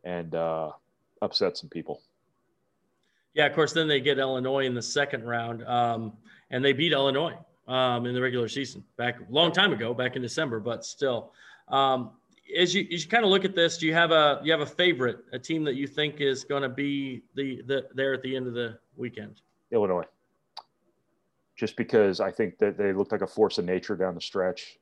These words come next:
Speaker 1: I think they have reason. They did, they seem motivated by the fact that they, they couldn't get a share of the regular season title. Sometimes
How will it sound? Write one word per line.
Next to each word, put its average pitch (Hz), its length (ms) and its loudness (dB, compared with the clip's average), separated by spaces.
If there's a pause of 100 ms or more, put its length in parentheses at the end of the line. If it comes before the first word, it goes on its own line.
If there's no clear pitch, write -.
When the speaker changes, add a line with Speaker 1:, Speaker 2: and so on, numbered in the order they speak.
Speaker 1:
I 87 120 -6
think 90 280 -6
they 92 140 2
have 85 220 -2
reason. 90 500 -6 (1300)
They 101 100 0
did, 104 200 -4 (460)
they 95 140 -4
seem 110 640 -2 (1040)
motivated 101 580 6
by 95 140 4
the 90 80 -2
fact 98 380 2
that 90 120 -4
they, 87 160 -2
they 92 160 -4
couldn't 92 280 -10
get 92 120 2
a 87 60 -2
share 95 240 0
of 92 40 0
the 90 60 -4
regular 90 420 -4
season - 280 -10
title. 95 520 0 (800)
Sometimes 95 640 0